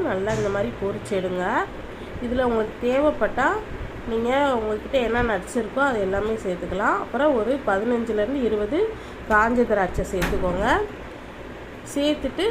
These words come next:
நம்ம அடுப்பை ஆஃப் பண்ணிடலாம். காஞ்ச திராட்சை போட்டு ரொம்ப பொரிய விட வேணாம், கலர் வந்து ரொம்ப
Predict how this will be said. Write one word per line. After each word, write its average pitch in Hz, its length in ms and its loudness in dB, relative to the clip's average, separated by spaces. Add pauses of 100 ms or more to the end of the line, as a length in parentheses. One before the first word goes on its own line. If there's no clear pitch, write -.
(140)
நம்ம 240 280 2
அடுப்பை 226 340 -2
ஆஃப் 202 220 -4
பண்ணிடலாம். 196 580 2 (400)
காஞ்ச 254 380 4
திராட்சை 214 400 0
போட்டு 208 200 0 (120)
ரொம்ப 240 440 0
பொரிய 208 300 2
விட 190 140 0 (100)
வேணாம், 196 420 0 (400)
கலர் 220 320 2 (140)
வந்து 208 260 -2
ரொம்ப 190 160 -2